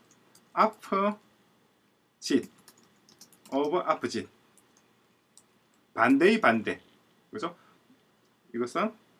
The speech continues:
달리 말하면 마이너스의 마이너스는 플러스가 되는 거죠. 그죠? 반대의 반대는 플러스. 자, 달리 말하면은 네거티브의 네거티브는,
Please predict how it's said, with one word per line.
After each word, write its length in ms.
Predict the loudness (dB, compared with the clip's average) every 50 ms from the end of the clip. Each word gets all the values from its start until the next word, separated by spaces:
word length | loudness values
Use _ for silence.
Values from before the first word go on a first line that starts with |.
| _ _ _ _ _ _
달리 180 | -6 -4 -2 0
말하면 480 | 0 2 2 2 0 0 -2 -2 -4 -8 _ _ _ _ _ _ _ _
마이너스의 840 | -2 0 2 2 4 4 4 2 2 2 0 0 2 0 -2 -2 -4 _ _ -20 -20 -20 -20 -8 -2
마이너스는 800 | 0 2 2 2 0 -2 -6 -6 -6 -4 0 0 2 0 0 -4 _ _ _ _ _ _ _ _ _ -20 _ _ _ _ _ _ -8
플러스가 360 | -4 -2 -2 0 0 -2 -2 -2
되는 200 | -4 -6 -8 -10
거죠. 220 | -12 -16 -20 -20 _ _ _ _ _ _ _ _ _ _ _ _ _ _ _ _ _ _ _ _ _ _ _ _ _ _ _ _ _ _ _ _ _ _ _ _ _ _ _ _ _ _ _ _ _ _ _ _ _ _ _ _ _
그죠? 260 | -14 -10 -8 -8 -6 -6
반대의 440 | -4 -4 -2 -4 -2 -2 -2 -2 -2
반대는 480 | -2 -4 -4 -4 -4 -4 -4 -4 -6 -8 _ _ _ _ _ _ _ _ _ _ _ _ _ _ _ _ _ _ _ _ _ _ _
플러스. 340 | -4 -4 -4 -4 -4 -8 -12 -12 -14 _
자, 220 | _ -8 -8 -6 -2
달리 240 | -2 -2 0 0
말하면은 400 | -2 -2 -2 -2 0 0 0 -2 -4 -6 -12 -20 _ _
네거티브의 880 | -4 0 2 4 4 4 2 0 -4 -6 -4 -2 0 2 2 2 2 2
네거티브는, 800 | -2 -2 -4 -4 -6 -6 -6 -4 -4 -2 -2 -2 -2 -4 -6